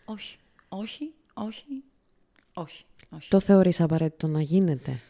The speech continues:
Speaker 1: Θεωρώ ότι είναι κάτι το οποίο λείπει αυτή τη στιγμή. Δηλαδή, θεωρώ πραγματικά ότι από τη στιγμή που μπορούμε ιατρικά, τεχνολογικά, πώς να το πω, επι-, επι-, σε επιστημονικό επίπεδο να κάνουμε έκτρωση,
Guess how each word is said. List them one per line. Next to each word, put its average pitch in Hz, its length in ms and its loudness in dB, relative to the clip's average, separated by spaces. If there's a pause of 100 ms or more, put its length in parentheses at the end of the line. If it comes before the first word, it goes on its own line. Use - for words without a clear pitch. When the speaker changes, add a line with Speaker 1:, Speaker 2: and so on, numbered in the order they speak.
Speaker 1:
Θεωρώ 214 420 -6
ότι 277 160 -10
είναι 294 120 -4
κάτι 285 220 -12
το 285 160 -8
οποίο 285 280 -8
λείπει 233 500 -2
αυτή - 160 -20
τη - 80 -18
στιγμή. 147 360 -14
Δηλαδή, 156 320 -8
θεωρώ 202 300 -6
πραγματικά 170 840 -10
ότι 165 240 -12
από - 100 -14
τη - 60 -16
στιγμή 160 600 -6 (400)
που 165 240 -10
μπορούμε 156 640 -6 (220)
ιατρικά, 175 800 -10 (160)
τεχνολογικά, 160 760 -10
πώς - 140 -12
να 190 80 -8
το 151 60 -14
πω, 143 60 -12
επι-, - 300 -12
επι-, - 320 -16 (120)
σε - 180 -10
επιστημονικό 175 760 -8
επίπεδο 156 720 -8 (300)
να 156 580 -6 (300)
κάνουμε 220 360 2
έκτρωση, 156 680 -4